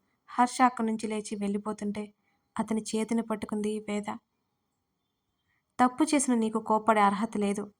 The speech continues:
ఆమె గట్టిగా చెప్పడంతో అతనిలో కోపం లాంటిది చప్పున బయటకొచ్చింది.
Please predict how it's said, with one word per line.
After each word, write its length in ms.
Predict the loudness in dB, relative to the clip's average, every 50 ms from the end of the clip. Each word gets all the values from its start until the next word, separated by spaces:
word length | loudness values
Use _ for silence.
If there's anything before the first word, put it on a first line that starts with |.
| _ _ _ _ _ _ _ _ 2
ఆమె 180 | 2 2 2 2
గట్టిగా 360 | 0 0 -2 -2 0 0 0
చెప్పడంతో 580 | 0 0 -2 -4 -4 -4 -4 -4 -4 -6 -6 -8 -12 _ _ _ _ _ _ _ 0
అతనిలో 420 | 0 2 2 4 4 4 4 2
కోపం 440 | 2 0 0 -2 0 0 0 0 2
లాంటిది 480 | 0 0 -2 -2 -2 -4 -4 -4 -6
చప్పున 380 | -6 -6 -6 -4 -2 -2 0 0
బయటకొచ్చింది. 800 | 2 0 0 0 0 -2 -2 -4 -4 -4 -6 -6 -6 -8 -10